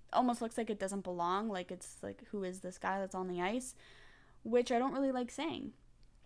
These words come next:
But it's the same with Mitch. I'm gonna talk more about him later too, but he hasn't been passing like he can. His passes are off. The plays that he's making are more riskier than usual,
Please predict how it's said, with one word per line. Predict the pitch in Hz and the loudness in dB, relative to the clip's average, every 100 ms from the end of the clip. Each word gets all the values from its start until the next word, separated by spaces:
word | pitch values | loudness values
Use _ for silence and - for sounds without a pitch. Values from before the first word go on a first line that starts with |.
| - - - | -20 -20 -2
But | 233 247 | 2 2
it's | 240 | 2
the | 214 | 0
same | 233 247 | 2 4
with | 233 | 4
Mitch. | 214 254 185 - - | 2 2 2 -2 -4
I'm | 202 | -2
gonna | 202 214 | 0 -2
talk | - 208 208 | -2 -4 0
more | 208 | 0
about | 196 202 | 2 0
him | 202 196 | -2 -2
later | 196 196 | -4 -6
too, | - 262 233 | -4 0 0
but | 202 | 0
he | 208 226 | -2 0
hasn't | 247 240 233 | 2 2 2
been | 240 | 2
passing | 226 208 247 233 196 | 2 0 -2 -2 -4
like | 175 - | -4 -8
he | |
can. | - 208 - - - - - | -12 -8 -6 -8 -12 -18 -10
His | - 226 | -6 -6
passes | - 202 214 226 | 0 0 0 2
are | 208 | 2
off. | - 180 196 269 - - - - | 6 6 6 4 -4 -16 -20 -10
The | - | -6
plays | - 214 | 0 2
that | 214 226 | 2 0
he's | 240 214 | 0 0
making | 196 196 254 240 | 0 0 0 2
are | 202 196 190 185 - - - - - | 4 4 4 2 -4 -18 -20 -20 0
more | 233 226 226 220 | 4 6 8 6
riskier | 208 220 - 254 247 | 4 2 0 0 2
than | 226 208 | 2 0
usual, | 202 220 233 254 269 302 | 0 -2 -2 2 4 2